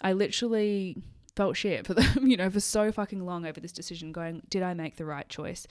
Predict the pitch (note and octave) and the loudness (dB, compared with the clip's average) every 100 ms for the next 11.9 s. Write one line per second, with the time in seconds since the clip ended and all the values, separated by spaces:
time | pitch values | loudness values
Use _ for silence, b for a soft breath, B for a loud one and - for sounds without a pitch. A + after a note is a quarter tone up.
0 | B B - F#3+ G3 G3+ F#3+ F#3 - D#3+ | B B -6 0 2 2 2 -2 -2 -4
1 | E3 - E3+ D#3 - E3 D#3+ D#3 E3 D3+ | -4 -6 -4 -4 -4 -4 -2 -4 -4 -8
2 | E3+ D#3+ D#3+ - F2+ - G2+ - B B | -8 -8 -8 -10 -10 -10 -10 -12 B B
3 | B B B G3+ F#3+ F3+ E3 - _ _ | B B B -2 0 -2 -6 -12 _ _
4 | - - A#3 - - A3+ B3 B3 G#3 F#3 | -20 0 2 2 2 2 2 0 2 2
5 | F3+ F3+ F#3 E3 F#2+ - F#3+ F#3 F#3+ F#3+ | 2 0 0 -2 -4 -2 -2 -2 -2 -2
6 | G3+ G3 G3 - F#3+ G3 G3 F#3+ F3 E3+ | -2 -4 -4 -2 -2 -2 -2 -4 -4 -4
7 | E3+ - F#3+ F3+ - F#3+ - G3+ F#3 - | -6 -6 -6 -6 -4 -6 -6 -6 -6 -6
8 | F#3 - G3 F#3+ - F3+ F3+ F#3+ F3+ F3+ | -8 -6 -8 -6 -8 -8 -8 -6 -8 -4
9 | E3+ E3 E3 F3 F3+ F#3 F3+ F3 F#3 F3 | -2 -2 -4 -6 -8 -8 -8 -8 -10 -8
10 | F#3 F#3+ G3+ F3+ E3 - F3 E3+ E3 D#3+ | -6 -6 -4 -6 -6 -8 -8 -6 -6 -6
11 | F3+ G#3+ - - G3+ F3+ F3+ F3+ | -4 -6 -8 -6 -2 -2 -2 -2